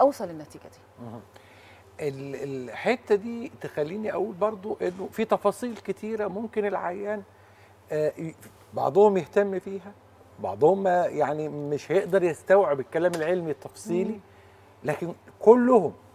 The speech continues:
Speaker 2: اللي مهتم بالتفاصيل العلميه واللي مش مهتم بالتفاصيل العلميه، الاتنين مهتمين بحاجه تانية، النتيجه. انا يا
Speaker 1: صح.
Speaker 2: عم في الاخر ليا ان انا اطلع شكلي حلو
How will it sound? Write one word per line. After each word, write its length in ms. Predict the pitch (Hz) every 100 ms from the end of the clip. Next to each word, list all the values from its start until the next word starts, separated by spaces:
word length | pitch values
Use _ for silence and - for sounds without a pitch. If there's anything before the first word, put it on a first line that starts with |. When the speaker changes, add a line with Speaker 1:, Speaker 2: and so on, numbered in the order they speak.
| -
Speaker 2:
اللي 140 | 110 113
مهتم 360 | 110 - 214
بالتفاصيل 540 | 202 165 156 139 190 180
العلميه 440 | 151 147 165 202 - - - - - - -
واللي 720 | 143 143 202 214 202 156 143 147
مش 300 | 202 - 180
مهتم 600 | 170 - - 220 220 185
بالتفاصيل 640 | 143 - 156 127 - 190
العلميه، 400 | 175 151 196 202
الاتنين 480 | 156 156 190 240 269
مهتمين 580 | 226 226 - 165 180 233
بحاجه 340 | 151 139 180
تانية، 260 | 151 185 143 -
النتيجه. 440 | 107 104 196 - - - - 135
انا 240 | - 170
يا 60 | 143
Speaker 1:
صح. 100 | 113
Speaker 2:
عم 460 | 151 202 190 190 185 - - -
في 120 | -
الاخر 560 | 147 143 196 214 - 208
ليا 440 | 180 170 220 202
ان 120 | 196 170
انا 180 | 202
اطلع 280 | 220 - 196
شكلي 400 | 180 - 185 196
حلو 240 | 185 196